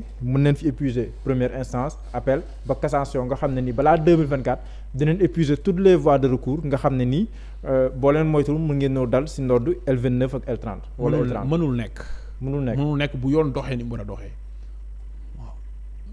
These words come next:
Speaker 2: Mooy li am rek, gaawaayu enquête bi. Mënul nekk bu yoon doxee ni mu war a doxee.
Speaker 1: Ah, kon xa-, bu mënee nekk si enquête, kon mën na nekk si àtte bi.
Speaker 2: Non, li ma bëgg a wax mooy maanaam.
Speaker 1: Waaw.
Speaker 2: Maanaam, xam nga yoon tënk ko ci ay délais.
Speaker 1: Mhm.
Speaker 2: Procès bi mu ngi ci kanamu yoon, juge bi bu ko neexee,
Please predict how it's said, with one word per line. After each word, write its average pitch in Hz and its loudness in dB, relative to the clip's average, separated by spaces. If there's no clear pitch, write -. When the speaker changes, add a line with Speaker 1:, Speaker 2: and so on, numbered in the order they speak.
Speaker 2:
Mooy 170 2
li 196 4
am 180 0
rek, 185 -2
gaawaayu 185 8
enquête 156 2
bi. - -8
Mënul 175 4
nekk 175 0
bu 151 0
yoon 190 0
doxee 180 4
ni 170 0
mu 165 -2
war 156 2
a 147 0
doxee. 139 -6
Speaker 1:
Ah, 120 2
kon 131 -2
xa-, - -8
bu 127 0
mënee 160 6
nekk 151 0
si - -12
enquête, 139 -2
kon 156 0
mën 143 0
na 147 0
nekk 143 -2
si 151 -6
àtte 139 0
bi. 165 0
Speaker 2:
Non, 214 4
li 226 4
ma 247 4
bëgg 196 4
a - 6
wax 135 2
mooy 135 0
maanaam. 135 2
Speaker 1:
Waaw. 101 -6
Speaker 2:
Maanaam, 135 2
xam 147 0
nga 240 6
yoon 208 10
tënk 240 4
ko 170 2
ci 175 -2
ay 160 2
délais. 123 -4
Speaker 1:
Mhm. 117 -4
Speaker 2:
Procès 190 10
bi 165 8
mu 185 2
ngi 180 2
ci 151 -8
kanamu 139 2
yoon, 170 2
juge 151 2
bi 143 0
bu 139 -4
ko 156 0
neexee, 143 -2